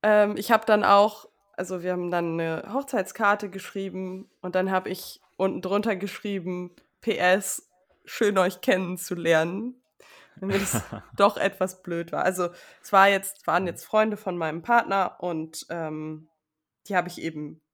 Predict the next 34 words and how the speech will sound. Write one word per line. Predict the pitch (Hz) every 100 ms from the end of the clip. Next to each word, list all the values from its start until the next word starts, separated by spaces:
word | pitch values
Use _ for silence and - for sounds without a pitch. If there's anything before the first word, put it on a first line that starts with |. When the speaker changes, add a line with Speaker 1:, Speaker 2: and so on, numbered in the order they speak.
| _
Speaker 1:
aufgrund | 175 165 - 185 180
der |
Pandemie | 170 180 170 160 180 208 196
und | 156 165 165
der | 151 147
Tatsache, | 190 170 170 170 160
dass | 160 -
sie | 160 151 160 _ _ _ _ _ _ _ _ _
nicht | 208 214
ganz | - 262 254
in | 220
der | 208
Nähe | 202 190 185
wohnen, | 175 170 165
vorher | 170 170 165
noch | 165
nicht | 165 170 -
kennengelernt. | 175 165 156 156 147 151 170 _ _ _ _ _ _ _ _ _ _ _ _ -
Ähm, | 175 170 165 160 165 - _ _ _ _ _ _
nächste | 233 269 - 262
Woche | 262 269
geht's | 247 254
dann | 254 240
gleich | 240 240
auf | 247
die | - 240
nächste | 294 359 - 247
Hochzeit | 220 214 - 196 -
aus | 185
diesem | 190 175 180
Freundeskreis, | - 185 175 110 - 185 214
aber | 202 196
die | 214
Braut | 208 - 220 214 226